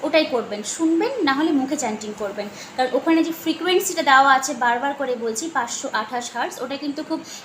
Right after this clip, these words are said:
হিলিং ফ্রিকোয়েন্সি, ওটা দিয়েই কিন্তু আমি তৈরি করেছি, আর ওটা আনতেও আমার মানে প্রবলেম হয়েছে, সহজে কিন্তু হয়নি জিনিসটা।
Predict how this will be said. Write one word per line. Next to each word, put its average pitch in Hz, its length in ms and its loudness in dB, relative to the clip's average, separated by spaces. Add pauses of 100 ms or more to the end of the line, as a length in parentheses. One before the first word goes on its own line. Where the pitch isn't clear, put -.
হিলিং 294 300 6
ফ্রিকোয়েন্সি, 254 500 0
ওটা 240 160 0
দিয়েই 262 300 0
কিন্তু 294 240 0
আমি 254 180 -2
তৈরি 214 220 0
করেছি, 214 280 -4
আর 226 60 0
ওটা 247 180 2
আনতেও 247 360 -2
আমার 277 280 2
মানে 240 200 -6
প্রবলেম 226 340 0
হয়েছে, 214 200 -6
সহজে 247 360 -2
কিন্তু 247 220 -6
হয়নি 226 280 -4
জিনিসটা। 202 400 -6